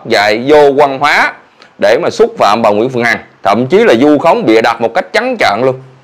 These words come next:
Ừ, nào là nói bà Hằng, à, đặc biệt là con Phương Anh Châu với con Thu Hương, à, nói rằng là bà Hằng lừa đảo, bà Hằng, à, gọi là làm gái chỗ này, làm gái chỗ kia. À, nói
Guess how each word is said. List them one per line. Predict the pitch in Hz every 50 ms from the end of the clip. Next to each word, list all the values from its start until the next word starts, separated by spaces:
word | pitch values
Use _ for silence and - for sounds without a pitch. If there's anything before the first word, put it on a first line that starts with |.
| _ _ _ _ _ _ _ _ _ -
Ừ, | 101 113 135 147 143
nào | 135 113 113 120
là | 117 117
nói | 120 131 151 202
bà | 214 139 123
Hằng, | 117 120 113 110 110
à, | 110 110 107
đặc | 113 117 -
biệt | 139 131 123 123
là | 131
con | 123 131
Phương | 143 160 147
Anh | 151 143 123
Châu | 156 147 151 147 135 - - - _ _ _ _ -
với | 160
con | 180 170 143
Thu | 160 156 147
Hương, | 151 160 160 156 151 156 156 - _ _ _ _ _ _ -
à, | 110 123 151 165
nói | 170 175 190 196
rằng | 165 135 123 120
là | 117 113 113 113 110 110 110 113
bà | 107 110 117
Hằng | 113 117 113 110
lừa | 113 113 113 110
đảo, | 110 107 104 110 131 196 311 - - - _ -
bà | 107 113
Hằng, | 113 110 110 107 107
à, | 107 107 107 107 107 104 - - _ _ _ _ -
gọi | - 104 110
là | 117 110 107 104 104 101
làm | 101 104 101 104 101
gái | 98 143 156 185 233 262 320 -
chỗ | 139 127 151
này, | 147 117 110 107
làm | 107 104
gái | 104 113 151 202 180
chỗ | 143
kia. | 139 143 151 143 139 131 - - -
À, | 101 113 139 160 180 190 185 170 151 131 - - -
nói | - 156